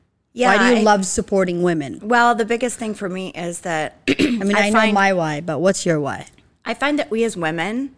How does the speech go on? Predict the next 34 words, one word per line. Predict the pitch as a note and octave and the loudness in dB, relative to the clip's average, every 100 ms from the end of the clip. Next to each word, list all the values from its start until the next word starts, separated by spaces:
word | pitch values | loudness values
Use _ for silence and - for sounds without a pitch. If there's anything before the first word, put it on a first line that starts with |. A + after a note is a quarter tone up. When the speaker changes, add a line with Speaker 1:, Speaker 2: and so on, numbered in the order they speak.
| _ _ _ _ _ | _ _ _ _ _
Speaker 2:
will | F3 G#3 G3 F#3+ F3+ | -6 0 2 2 -2
take | - - G3+ | -6 -10 -6
a | F#3 | -2
back | D#3+ D#3+ | -2 -2
seat | - D#3 D#3 G#3 - _ _ _ _ _ _ _ - | -6 -8 -8 -10 -16 _ _ _ _ _ _ _ -10
and | F3+ F3+ F3 E3 E3+ | -6 -2 -2 -4 -8
we | E3 F3 | -4 -2
will | E3+ | -2
put | E3+ G3 D#3+ | -4 -6 -6
our | D#3 D#3 | -4 -4
lives | D#3+ D3+ D#3 F3 | -2 -4 -4 -10
on | E3 | -14
hold. | E3+ B2 A#2 - _ _ _ _ _ _ _ - | -14 -14 -16 -20 _ _ _ _ _ _ _ -10
And | E3+ E3+ E3 D#3+ D#3+ E3 _ _ | -6 -2 -2 -4 -8 -14 _ _
we | E3+ G3 | -10 -6
might | F#3+ F3+ D#3 | -4 -6 -6
do | E3+ E3 | -4 0
that | D#3+ D#3 - - | 0 0 -4 -8
for | E3+ | -6
a | D#3 | -6
period | - E3 D#3 D#3 D3+ C#3+ - - | -6 -6 -4 -2 -4 -6 -12 -16
that | C#3+ D3 C#3 C3 _ _ _ _ _ _ _ _ _ - | -8 -6 -4 -8 _ _ _ _ _ _ _ _ _ -10
doesn't | D#3+ E3 D#3+ | -8 -8 -10
really | - C#3+ C3+ C#3 C#3+ D#3+ _ - | -10 -10 -8 -8 -10 -14 _ -12
end | F3 C3+ D3 - _ _ | -10 -8 -12 -16 _ _
because | E3 - E3+ | -18 -12 -10
we're | E3+ | -10
mothers | E3 D3+ C3 A2 - - _ _ _ _ | -10 -10 -10 -10 -14 -14 _ _ _ _
and | D#3+ | -14
we're | D3+ D3 | -10 -6
wives | D3 C#3 C3+ - - _ _ _ _ - | -4 -6 -8 -12 -14 _ _ _ _ -16
and | C#3+ | -12
we're | D3+ | -10
friends. | - F#3+ F3 D3+ D3+ | -4 -2 0 -4 -8